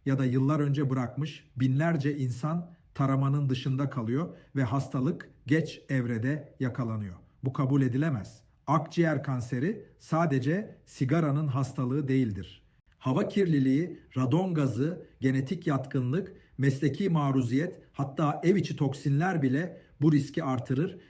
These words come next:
Siz sigara içmiyorsunuz diye güvende değilsiniz. Bu en büyük yanılgıdır. Şimdi size çok net tavsiyeler vereceğim.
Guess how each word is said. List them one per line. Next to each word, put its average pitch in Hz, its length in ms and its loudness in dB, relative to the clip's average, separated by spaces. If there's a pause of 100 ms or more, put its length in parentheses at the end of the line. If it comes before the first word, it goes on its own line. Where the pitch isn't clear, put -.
Siz - 300 0
sigara 160 360 4
içmiyorsunuz 143 800 0
diye 143 140 4
güvende 131 500 2
değilsiniz. 120 560 2 (260)
Bu 143 220 2
en 170 220 2
büyük 143 280 4
yanılgıdır. 127 680 0 (160)
Şimdi 151 300 0
size 139 280 -2
çok 160 240 -4
net 135 220 -2
tavsiyeler 131 600 -2
vereceğim. 120 400 0